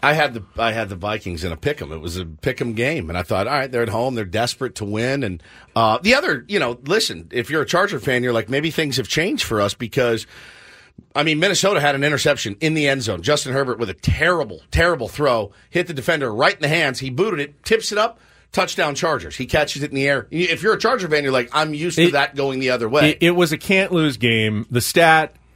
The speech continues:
Speaker 2: teams that start one and two make the playoffs about twenty-five percent of the time.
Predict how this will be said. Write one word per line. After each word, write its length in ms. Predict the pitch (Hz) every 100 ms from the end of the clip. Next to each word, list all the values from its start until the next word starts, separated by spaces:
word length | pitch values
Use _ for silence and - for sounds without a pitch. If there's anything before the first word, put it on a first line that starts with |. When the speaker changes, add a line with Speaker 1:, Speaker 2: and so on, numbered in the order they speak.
| _ -
Speaker 2:
teams 320 | 214 240 214
that 140 | 202 147
start 280 | 180 151
one 240 | 127 135 143
and 120 | 131
two 220 | - 135
make 180 | 123 113
the 60 | 95
playoffs 440 | 123 117 113 101
about 220 | 98 92
twenty-five 480 | - 117 107 110 104
percent 280 | 107 - 110
of 60 | 104
the 60 |
time. 380 | 98 117 113 110